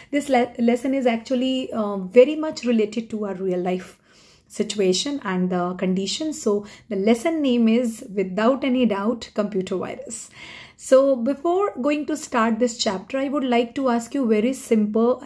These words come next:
simple and general question that do you have enemies?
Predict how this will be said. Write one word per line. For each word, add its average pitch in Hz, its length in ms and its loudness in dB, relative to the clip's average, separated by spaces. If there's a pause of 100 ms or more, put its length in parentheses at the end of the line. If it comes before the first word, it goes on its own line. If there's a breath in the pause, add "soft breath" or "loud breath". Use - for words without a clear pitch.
simple 247 500 2
and 226 200 4
general 196 320 0
question 226 420 -2
that 214 260 0
do 226 140 2
you 277 200 2
have 285 280 -2
enemies? 226 680 2